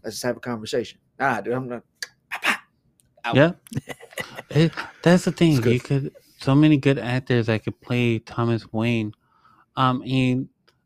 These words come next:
Speaker 2: with them being even at a young age, why not just get somebody who's done,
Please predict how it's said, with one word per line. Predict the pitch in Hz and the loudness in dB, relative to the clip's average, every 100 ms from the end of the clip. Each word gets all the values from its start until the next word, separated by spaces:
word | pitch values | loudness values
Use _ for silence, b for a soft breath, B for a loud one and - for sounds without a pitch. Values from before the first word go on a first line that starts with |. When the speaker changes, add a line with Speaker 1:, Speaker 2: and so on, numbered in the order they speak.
| _ | _
Speaker 2:
with | 147 143 | -2 0
them | 170 226 | 2 0
being | 190 170 139 | 2 2 2
even | 147 143 135 | 2 2 2
at | 127 117 | 0 -2
a | |
young | 113 123 123 | -2 -2 -2
age, | 101 139 165 107 | -4 -4 -4 -6
why | 120 160 | -2 0
not | 185 190 | 0 0
just | 180 156 | -2 -4
get | 147 147 | -4 -2
somebody | 160 151 143 | 0 0 -2
who's | 131 143 127 113 _ _ _ | -2 -2 -2 -4 _ _ _
done, | 151 185 165 123 120 | -2 0 0 0 -2